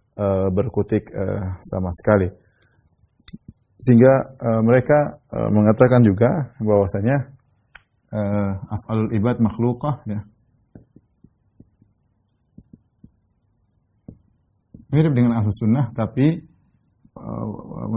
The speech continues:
wa laisa lil ibad, eh, qudrah. Ya, ini kalau Ahlus Sunnah, kata mereka, perbuatan hamba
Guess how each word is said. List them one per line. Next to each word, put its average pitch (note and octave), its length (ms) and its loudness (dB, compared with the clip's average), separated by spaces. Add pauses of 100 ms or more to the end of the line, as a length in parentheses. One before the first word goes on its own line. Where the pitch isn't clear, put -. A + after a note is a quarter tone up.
(260)
wa G#2+ 160 -2
laisa B2+ 640 -4 (2250)
lil G#2 320 -2
ibad, A2+ 400 -2 (840)
eh, A2 200 -8
qudrah. G2 480 -6 (1600)
Ya, G#2+ 80 -12
ini G#2+ 400 -4 (1600)
kalau A2 240 -8
Ahlus G#2+ 240 0
Sunnah, B2+ 240 0
kata A#2+ 240 -6
mereka, A2+ 320 0
perbuatan A2+ 400 -4
hamba B2+ 240 0